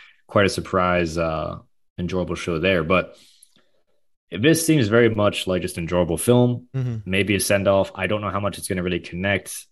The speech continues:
Speaker 1: even with Jane coming in as the new Thor. It just seems just like a, a fun ride, and I don't know if that's a good thing or a bad thing. I'm interested to see what M C U fans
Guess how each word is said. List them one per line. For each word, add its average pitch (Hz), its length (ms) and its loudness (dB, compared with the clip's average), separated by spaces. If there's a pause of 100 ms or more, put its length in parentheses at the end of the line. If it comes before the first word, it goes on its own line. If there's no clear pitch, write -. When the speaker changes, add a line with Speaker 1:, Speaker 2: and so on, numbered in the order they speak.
(500)
Speaker 1:
even 104 260 0
with 92 280 0
Jane 101 260 0
coming 92 300 -4
in 90 180 -4
as 80 300 -6
the 85 100 -12
new 78 180 -8
Thor. 113 680 0 (920)
It 120 100 2
just 120 260 2
seems 127 300 0
just - 340 -6
like 92 160 -4
a, 85 100 -6 (140)
a 87 60 -6
fun 95 320 0
ride, 76 560 -6
and 90 200 -2
I 90 60 0
don't 90 120 -2
know 101 120 0
if 87 80 -2
that's 92 180 -2
a 87 60 -6
good 113 200 2
thing 117 240 4
or 87 200 -4
a 82 40 -6
bad 95 360 -2
thing. 98 280 -4
I'm 92 140 -6
interested 101 320 -2
to 85 60 -6
see 101 560 -4
what 90 260 -2
M 92 140 -4
C - 180 -10
U 107 220 0
fans 123 640 -2